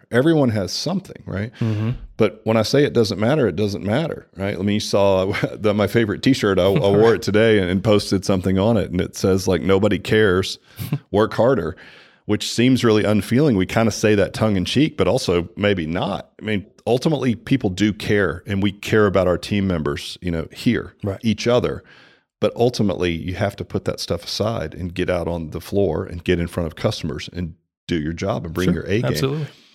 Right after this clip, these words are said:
Speaker 1: Also the same thing, think about the dynamic of our franchise company where we're not necessarily always meeting with customers, but we're meeting with each other.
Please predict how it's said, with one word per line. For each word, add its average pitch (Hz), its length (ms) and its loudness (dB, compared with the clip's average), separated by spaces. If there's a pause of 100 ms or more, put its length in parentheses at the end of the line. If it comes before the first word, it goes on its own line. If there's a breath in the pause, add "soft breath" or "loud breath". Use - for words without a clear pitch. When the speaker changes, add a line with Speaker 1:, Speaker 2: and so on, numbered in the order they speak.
(320 soft breath)
Speaker 1:
Also 180 280 2
the 151 120 0
same 123 340 2
thing, 139 240 2
think 147 300 2
about 143 320 2
the - 80 2
dynamic 101 800 0
of 95 480 2
our 92 260 -4
franchise 151 460 0
company 95 360 -2
where 95 160 2
we're 101 120 4
not 127 200 2
necessarily 101 500 2
always 98 460 2
meeting 95 540 0
with - 220 -8
customers, 156 520 -2 (400 loud breath)
but 110 120 2
we're 110 100 2
meeting 101 380 2
with 85 100 0
each 80 220 -2
other. 117 320 2